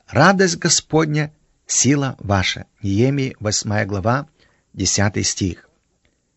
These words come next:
Народ ободрился, слушая с-, Слово Божие и наставления Ездры. Так и мы в нашей христианской жизни при разных переживаниях укрепляемся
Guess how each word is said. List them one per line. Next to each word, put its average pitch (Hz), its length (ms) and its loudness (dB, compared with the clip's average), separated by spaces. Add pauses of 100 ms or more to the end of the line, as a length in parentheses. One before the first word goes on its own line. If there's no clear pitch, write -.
(680)
Народ 131 440 4
ободрился, 135 880 2 (480)
слушая 156 560 2
с-, - 500 2
Слово 135 360 4
Божие 135 540 4 (380)
и 131 120 0
наставления 110 760 2
Ездры. 92 600 -2 (840)
Так 202 260 2
и 202 60 2
мы 151 340 4
в 110 60 -10
нашей 123 360 2
христианской 117 760 0
жизни 107 480 0 (920)
при 113 140 2
разных 147 480 2
переживаниях 110 840 0 (680)
укрепляемся 156 1040 0